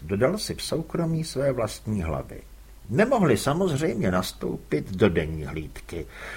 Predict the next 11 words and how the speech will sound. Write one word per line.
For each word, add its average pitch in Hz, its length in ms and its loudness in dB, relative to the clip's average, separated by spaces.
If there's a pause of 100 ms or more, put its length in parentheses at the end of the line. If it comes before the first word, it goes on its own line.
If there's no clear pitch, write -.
(200)
A 117 80 4
ti 120 200 8
šašci 185 500 4
z 185 80 2
palácové 135 720 2
gardy 147 420 6
je 180 120 8
taky 262 340 2
nemohli 87 420 4
přijmout. 69 840 -8 (100)
O, 202 600 8